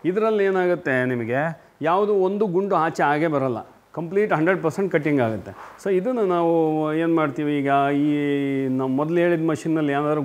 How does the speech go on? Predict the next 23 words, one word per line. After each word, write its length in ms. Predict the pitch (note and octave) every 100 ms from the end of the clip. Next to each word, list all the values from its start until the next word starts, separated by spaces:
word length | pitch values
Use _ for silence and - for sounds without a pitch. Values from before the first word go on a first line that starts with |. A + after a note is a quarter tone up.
| C3+
ಗುಂಡು 280 | D#3 C#3 C#3 C3+ - - D3
ಅಥವಾ 240 | C3 D3+ D3 C#3 C3+
ಅದು 140 | C#3+ D3 C#3 C3+
ಬಿದ್ದದನ್ನ 460 | D3+ C#3+ D#3+ E3 B3+ - - -
ತಂದು 200 | F3+ E3+
ಈ 60 | F3+ F3
ಮಷೀನ್ಗೆ 340 | D#3+ D3+ C#3
ಹಾಕಿ 180 | C#3+ C#3+ A#3+ E3+
ಎಲ್ಲ 100 | G#3 D3+
hundred 240 | D3 E3 D#3
percent 240 | D3+ A#3+
ನಾವು 100 | F3+ -
cutting 260 | C#3+ C3 A#2
ಮಾಡ್ತೀವಿ. 300 | G#2 F2+ - - - -
ಇದನ್ನು 260 | F#3+ G#3+ F#3+ F3+
ನಾವು 140 | E3 D3+
ಬೀಜ, 220 | F3 G#3 G#3+ F3+ D#3+ C#3 C3 - - D#3
ಆ, 20 | D#3 D#3+ D#3+ D3+
ಕೊ-, 320 | D#3 D#3 D#3 D#3
ಈ 20 | D3+ D3 D3+
ಎಲ್ಲ 100 | F3+ F3+
ಸುಲಿದು 340 | F3 F3+ E3 E3+ D#3
dry 160 | D#3+